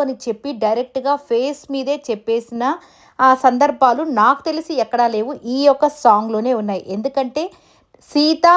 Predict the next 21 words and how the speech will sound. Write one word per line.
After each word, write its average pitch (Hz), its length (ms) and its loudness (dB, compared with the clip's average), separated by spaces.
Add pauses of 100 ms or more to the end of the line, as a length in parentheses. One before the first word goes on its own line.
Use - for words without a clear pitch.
(240)
అలాగే 233 440 4 (240)
సాయి 220 320 4 (200)
వీళ్ళ 262 220 0 (200)
డ్యాన్స్ 277 500 0 (1160)
నిజంగానే 370 680 2 (100)
అసలుకి 269 380 -4 (240)
చెప్పడానికి 285 580 2
కూడా, 285 240 4
అంటే 262 200 -2 (220)
అంత 285 200 -4 (140)
మరీ 302 240 2
ఏదో 339 100 -2 (120)
భయంకరంగా 302 640 0
ఉందని 262 220 -2
నేను 240 140 -6
చెప్పట్లేదు. 208 380 -6 (160)
ఆ - 20 -2 (140)
డ్రెస్సింగ్ 254 540 -4
కానీ 214 260 -4 (540)
అక్కడ 262 240 2 (1080)
వాళ్ళు 277 240 4